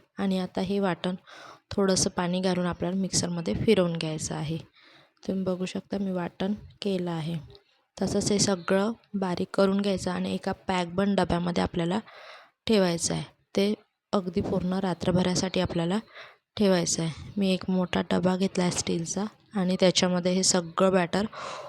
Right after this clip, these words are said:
ओतून घेतलेलं आहे आणि हाताने छान फेटून घ्यायचं, कारण, अ, उडदाची डाळ हे चिकट असते, त्याच्या गुठळ्या तयार होतात, त्याच्यामुळे छान असं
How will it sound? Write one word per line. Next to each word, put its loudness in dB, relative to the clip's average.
ओतून 6
घेतलेलं 2
आहे -4
आणि 0
हाताने 0
छान 2
फेटून 4
घ्यायचं, 0
कारण, 2
अ, 0
उडदाची 4
डाळ 4
हे 2
चिकट 2
असते, 0
त्याच्या 0
गुठळ्या 2
तयार 2
होतात, -2
त्याच्यामुळे -4
छान 0
असं 2